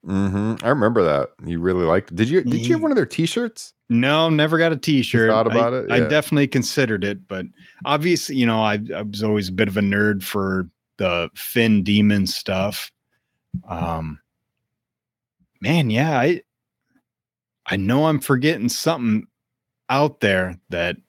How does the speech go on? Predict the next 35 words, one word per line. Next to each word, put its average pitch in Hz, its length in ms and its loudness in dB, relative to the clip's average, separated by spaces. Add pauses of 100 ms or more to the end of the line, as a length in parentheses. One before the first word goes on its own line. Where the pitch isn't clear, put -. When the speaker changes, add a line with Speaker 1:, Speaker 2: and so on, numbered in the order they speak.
Speaker 2:
I, 73 220 -2
I'm, 104 140 2
I'm 95 180 -2
gonna 120 180 0
remember, 120 400 0
like, 120 160 -2
a 101 60 0
week 120 260 -2
from 101 200 -4
now. 92 180 -2
I'll 92 80 -2
be 90 140 -8
kicking 131 320 0
myself 180 460 -2
that 180 120 -4
I 185 60 -4
couldn't 92 340 -4 (280)
Speaker 1:
<laughs> - 240 -4
Speaker 2:
throw 127 260 0
it 113 100 -2
out 113 180 0
there 107 160 2
on 107 140 2
the 92 100 0
pod. 92 480 0
But 87 220 -4 (1500)
you 131 80 0
know 165 100 4
what? 170 300 0
Once 165 600 0 (180)
I 131 100 2
got 123 380 0 (100)
past 117 640 0
the, 92 560 -4 (920)
uh, 90 160 -16